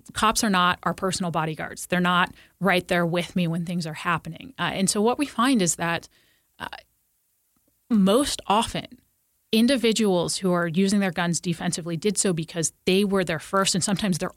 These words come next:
only meaningful line of protection in that moment. Um, so w-, when you look at studies on sort of the, the response time it takes for law enforcement,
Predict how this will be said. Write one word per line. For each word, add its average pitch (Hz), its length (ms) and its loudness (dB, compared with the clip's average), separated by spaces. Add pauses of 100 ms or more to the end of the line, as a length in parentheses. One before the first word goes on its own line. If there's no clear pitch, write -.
(140)
only 208 380 4
meaningful 185 500 2
line 165 260 -2
of 165 120 -8
protection - 540 -6
in 165 180 -2
that 156 240 -6
moment. - 420 -12 (460)
Um, 87 160 -16
so 170 320 0 (180)
w-, 214 160 2
when 214 140 4
you 196 100 4
look 240 160 2
at - 140 0
studies 190 560 0 (100)
on 165 420 -2
sort 170 140 -10
of 170 60 -2
the, 165 240 -10
the 139 180 -4 (240)
response 185 500 0
time 165 200 -4
it - 80 -8
takes 165 320 -4
for 165 160 -8
law 160 280 -4
enforcement, - 480 -12